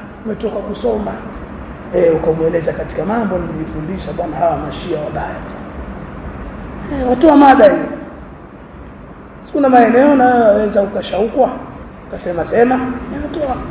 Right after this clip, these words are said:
Na kwa nini ukupite elimu hii? Kwa nini huandiki? Kwa hiyo kuanzia Ali ibn al-Hussein, hawa si masahaba.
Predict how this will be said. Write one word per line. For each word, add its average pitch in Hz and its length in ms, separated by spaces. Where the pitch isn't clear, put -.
Na 339 80
kwa 339 120
nini 381 240
ukupite 285 500
elimu 196 300
hii? 175 140
Kwa 277 100
nini 349 160
huandiki? 269 500
Kwa 226 100
hiyo 247 140
kuanzia 285 760
Ali 294 560
ibn 294 200
al-Hussein, 254 720
hawa - 300
si 359 60
masahaba. 202 680